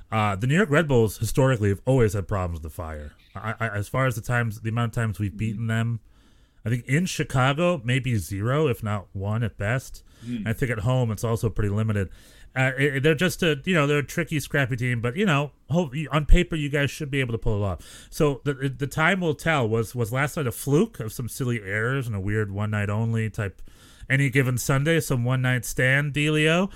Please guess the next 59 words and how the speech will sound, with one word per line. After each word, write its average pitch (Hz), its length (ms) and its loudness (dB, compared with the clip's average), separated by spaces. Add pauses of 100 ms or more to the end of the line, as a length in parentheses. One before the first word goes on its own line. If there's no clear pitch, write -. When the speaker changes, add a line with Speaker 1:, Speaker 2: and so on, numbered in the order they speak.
(240)
Speaker 1:
Or 170 100 4
was 180 200 6
it 156 40 -4
the 170 80 2
beginning 165 400 2
of, 151 160 2
all 165 120 4
right, 156 240 4 (580)
you 135 80 -2
know, 135 120 0
Machin, 143 680 4
Machin, 139 520 2
let's 107 200 -4
do 180 200 0
this. 87 360 -6
Speaker 2:
<laughs> 107 40 -10
Speaker 1:
We're, 110 120 -6
we're 110 120 -6
doing 151 320 -2
this. - 260 -10 (320)
Speaker 2:
Machin. 127 160 -6
Speaker 1:
You 165 80 4
know, 139 340 4 (240)
you 214 120 8
know, 233 100 10
and 202 140 6
now, 208 320 6
yeah, 202 200 2
N 240 140 2
Y 302 100 2
C 233 160 2
F 208 100 4
C 214 100 0
has 156 80 -6
been 160 80 -12
doing 165 160 -2
well, 143 160 2
but 139 80 2
you 233 80 4
know 320 120 4
who 254 120 6
else 202 240 6
has - 80 -4
been 156 140 -2
doing 147 200 0
pretty 170 560 6
dang 135 420 2
well 120 380 2
as 117 220 0
of 107 260 -6
late? 127 460 2 (380)
Speaker 2:
The 127 100 0
New 135 100 2
Speaker 1:
Much 170 140 6
to 151 160 4
Speaker 2:
Jersey 151 160 4
Speaker 1:
my 143 140 6
Speaker 2:
Red 143 140 4
Bulls? 185 460 0